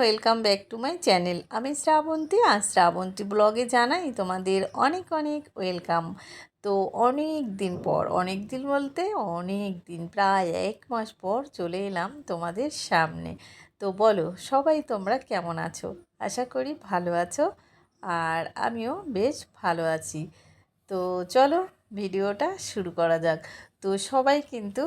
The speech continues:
লাইক দিয়ে পুরো ভিডিওটা দেখো, যেহেতু অনেক দিন পর ভিডিও দিয়েছি। আর আজকের ভিডিওটা কিন্তু টাইটেল থাম্বনেল দেখে বুঝতেই পারছো।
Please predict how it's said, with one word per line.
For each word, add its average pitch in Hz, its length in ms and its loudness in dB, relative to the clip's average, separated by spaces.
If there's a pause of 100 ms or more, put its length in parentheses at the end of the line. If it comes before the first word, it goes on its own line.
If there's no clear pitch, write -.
(160)
লাইক 170 240 6 (120)
দিয়ে 247 140 -2 (120)
পুরো 202 200 -4 (160)
ভিডিওটা 240 460 0 (160)
দেখো, 190 240 -2 (160)
যেহেতু 196 360 -4 (220)
অনেক 220 200 -4 (140)
দিন 202 120 -4 (120)
পর 196 120 -2 (140)
ভিডিও 185 240 -4 (120)
দিয়েছি। 220 360 -4 (680)
আর 170 180 4 (240)
আজকের 233 400 -2 (120)
ভিডিওটা 202 540 -4 (140)
কিন্তু 180 420 -8 (600)
টাইটেল 175 420 0
থাম্বনেল 240 320 0 (100)
দেখে 262 280 -4
বুঝতেই 277 420 -6 (100)
পারছো। 214 380 0